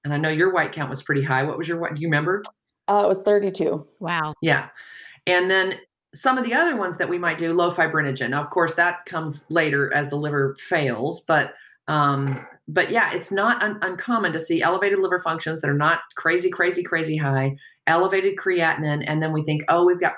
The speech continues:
Speaker 1: preeclampsia or maybe help syndrome." Did you ever have low platelets, do you know? Or at least
Speaker 2: I did
Speaker 1: at this
Speaker 2: not.
Speaker 1: point?
Speaker 2: At this
Speaker 1: Okay.
Speaker 2: point, my platelets, I believe, were one seventy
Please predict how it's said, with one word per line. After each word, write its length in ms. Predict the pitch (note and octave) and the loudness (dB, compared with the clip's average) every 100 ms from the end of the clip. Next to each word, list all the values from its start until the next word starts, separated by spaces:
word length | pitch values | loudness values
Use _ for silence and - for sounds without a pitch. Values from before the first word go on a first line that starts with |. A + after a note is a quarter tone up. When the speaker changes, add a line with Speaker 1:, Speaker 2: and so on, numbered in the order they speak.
| - | -2
Speaker 1:
preeclampsia 800 | F#3 F#3 E3 E3 D#3 D#3+ D#3+ D3+ | -2 -2 -6 -6 -4 -2 0 0
or 80 | D3+ | 0
maybe 260 | D3+ C#3+ | 0 0
help 280 | C#3+ D#3+ - | 0 -2 -4
syndrome." 400 | - C#3 C3 B2 | -2 0 2 0
Did 160 | D#3 E3+ | 0 2
you 80 | G3 | 0
ever 160 | G3+ | 0
have 160 | A3 G#3 | -2 0
low 160 | G#3+ | -2
platelets, 420 | G#3 - - A3+ - | 0 -2 0 -4 0
do 80 | |
you 80 | A#3+ | 2
know? 260 | A3+ A#3+ D#4+ - _ _ - | 4 2 -2 -8 _ _ 2
Or 80 | |
at 60 | E3+ | 4
least 160 | F3+ B3 | 6 4
Speaker 2:
I 20 | |
did 140 | - | 2
Speaker 1:
at 140 | C4+ A3 | 0 2
this 100 | G#3+ | 2
Speaker 2:
not. 100 | - | 2
Speaker 1:
point? 340 | G3+ A#3 A#3+ - _ _ - | 2 0 -2 -10 _ _ -2
Speaker 2:
At 140 | A3+ | 0
this 140 | C#4 - | 2 0
Speaker 1:
Okay. 80 | |
Speaker 2:
point, 160 | - E4 | 2 2
my 100 | G3+ | 2
platelets, 460 | G3 G3+ F#3+ F#3+ F#3+ | 2 2 4 2 4
I 80 | E3+ | 0
believe, 280 | E3+ E3+ | 0 0
were 140 | E3 D#3 | 0 -2
one 380 | D3+ E3+ F3 E3+ | 0 0 0 -2
seventy 760 | - D3+ D#3 D#3+ D#3 D#3 D#2+ | 0 0 0 -2 -2 -2 -4